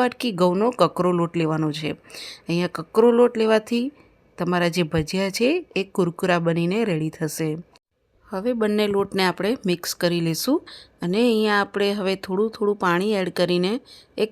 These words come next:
બેટર બનાવી લેવાનું છે. જે રીતે આપણે ભજીયાનું બેટર બનાવતા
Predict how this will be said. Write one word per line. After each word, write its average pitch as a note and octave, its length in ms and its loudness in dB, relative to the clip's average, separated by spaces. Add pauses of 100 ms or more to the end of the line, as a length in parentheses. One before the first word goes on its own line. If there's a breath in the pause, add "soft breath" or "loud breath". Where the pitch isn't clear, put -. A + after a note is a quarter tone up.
(100)
બેટર E3+ 360 2
બનાવી E3+ 380 0
લેવાનું D#3+ 400 -2
છે. A3+ 100 0 (560 loud breath)
જે G#3+ 100 6 (100)
રીતે B3 240 2
આપણે A3+ 260 4
ભજીયાનું G3+ 540 0
બેટર F3 340 0
બનાવતા F3 420 -2